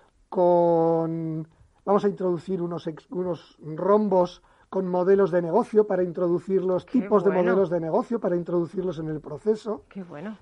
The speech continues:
Speaker 1: Pero por otro lado nos hemos abierto también a otro aspecto de Element four, que es Future Life,
Speaker 2: Ujú.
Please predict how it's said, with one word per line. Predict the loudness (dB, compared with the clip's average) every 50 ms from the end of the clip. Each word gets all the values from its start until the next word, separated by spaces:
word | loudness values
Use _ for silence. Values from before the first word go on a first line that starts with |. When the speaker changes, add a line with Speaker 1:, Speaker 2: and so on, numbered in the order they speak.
| _
Speaker 1:
Pero | 0 0 2 2 2
por | 2 2 2
otro | 2 0 -2 -2
lado | 0 0 0 0
nos | -2 -4
hemos | -6 -8 -6 -4
abierto | -4 -4 -4 -6 -8 -8 -8 -6
también | -6 -4 -4 -4 -4 -4 -4 -6 -8 -6
a | -2 0 2
otro | 2 0 0 -2 -4
aspecto | -4 -4 -6 -10 -10 -8 -4 -2 0
de | 2 2 2 4 4
Element | 2 2 2 0 -4 -10
four, | -8 -6 -6 -6 -6 -6 -10 _ _ _ _ _ _ _ _
que | -4 0 2 2
es | 2 0 -6 _ _
Future | _ -2 0 0 0 2 2 2 2
Life, | 0 -8 -12 -14 -18 _ _ _ _ -14
Speaker 2:
Ujú. | -14 -14 -12 -10 -12 -12 -12